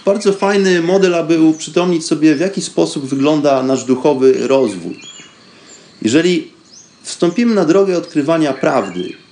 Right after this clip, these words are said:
i dostrzeżemy fakt, że żyjemy w bardzo iluzorycznym świecie, w bardzo subiektywnie pojmowanym przez każdego z nas świecie, zaczniemy pracować nad, e, odkrywaniem prawdy,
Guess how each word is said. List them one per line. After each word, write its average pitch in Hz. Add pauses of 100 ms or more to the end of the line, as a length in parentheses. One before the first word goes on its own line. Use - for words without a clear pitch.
(220)
i 131
dostrzeżemy 156
fakt, 147
że 123
żyjemy 143
w 120
bardzo 160
iluzorycznym 147
świecie, - (640)
w 104
bardzo 143 (280)
subiektywnie 208
pojmowanym 135
przez 127
każdego 131
z 107
nas 127
świecie, - (920)
zaczniemy 214
pracować 214
nad, 175
e, 151
odkrywaniem 170 (120)
prawdy, 147